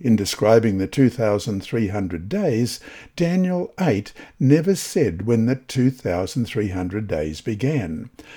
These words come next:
"Unto two thousand and three hundred days, then shall the sanctuary be cleansed," it said in Daniel eight fourteen. Unto two thousand and three hundred days,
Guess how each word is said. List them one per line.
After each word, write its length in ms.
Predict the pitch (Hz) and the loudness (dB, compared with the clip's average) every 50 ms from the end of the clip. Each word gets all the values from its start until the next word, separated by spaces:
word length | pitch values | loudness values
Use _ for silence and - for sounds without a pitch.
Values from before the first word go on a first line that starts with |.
| - - | -10 0
"Unto 260 | - 127 113 - - 101 | 2 2 2 2 0 -4
two 240 | - - 139 135 | -2 2 4 4
thousand 520 | 127 - - 110 101 104 110 - - 160 135 | 4 4 0 -2 0 0 0 0 0 -2 0
and 160 | 101 95 95 | 0 -2 -4
three 220 | - - 127 117 | -4 0 0 0
hundred 320 | 104 113 110 104 104 107 104 | 2 0 0 0 0 0 0
days, 360 | 120 120 117 123 120 - - - - - _ | 2 4 4 2 2 0 -6 -14 -20 -12 _
then 520 | 160 131 131 165 214 233 220 190 143 120 | 0 2 6 6 8 6 6 4 2 0
shall 240 | - - - 123 110 | 0 -2 -4 -2 0
the 100 | 120 110 | -2 -2
sanctuary 480 | - - 135 120 123 - - 147 127 | 0 0 0 0 0 -2 0 -2 0
be 100 | 117 131 131 | 2 2 0
cleansed," 420 | - - 180 196 214 175 127 87 107 | 0 0 0 0 2 2 0 -2 -2
it 140 | 120 117 | -6 -6
said 200 | - - 139 117 | -2 -2 -2 0
in 120 | 110 107 107 | 0 0 0
Daniel 360 | 120 113 107 107 104 101 101 | 0 0 0 -2 -4 -4 -4
eight 200 | 95 98 110 - | -6 -6 -6 -8
fourteen. 680 | - - 117 104 104 - 135 117 101 90 92 90 92 - _ - - - - - - - | -4 -2 -2 -2 -2 -2 -4 -4 -4 -4 -6 -8 -10 -14 _ -20 -20 -20 -20 -20 -8 -2
Unto 240 | - 180 196 - 277 | 2 2 4 4 2
two 240 | - - - 180 185 | 0 2 0 0 2
thousand 540 | - - 120 117 120 117 117 - 180 165 156 | 2 0 0 0 0 -2 0 0 -2 0 0
and 140 | 170 175 139 | -2 -2 -4
three 280 | - - 113 120 131 | -2 0 2 2 2
hundred 420 | 127 101 110 107 113 127 147 143 120 | 2 0 0 -2 0 0 -2 -2 -2
days, 540 | 113 82 78 82 87 101 139 190 - - | -4 -4 -4 -6 -6 -6 -8 -8 -10 -14